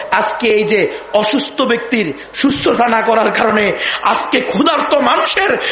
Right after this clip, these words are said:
পাশে না দাঁড়ানোর কারণে রোহিঙ্গাদেরকে খ্রিস্টান বানিয়ে নেওয়া হচ্ছে,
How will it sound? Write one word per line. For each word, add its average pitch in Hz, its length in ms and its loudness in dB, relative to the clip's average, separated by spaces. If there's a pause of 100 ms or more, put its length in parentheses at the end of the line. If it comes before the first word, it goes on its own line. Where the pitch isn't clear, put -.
(140)
পাশে 320 340 0
না 294 180 2
দাঁড়ানোর 277 400 2
কারণে 277 320 2 (300)
রোহিঙ্গাদেরকে 302 720 0 (380)
খ্রিস্টান 330 560 0
বানিয়ে 277 280 2
নেওয়া 240 220 2
হচ্ছে, 233 320 0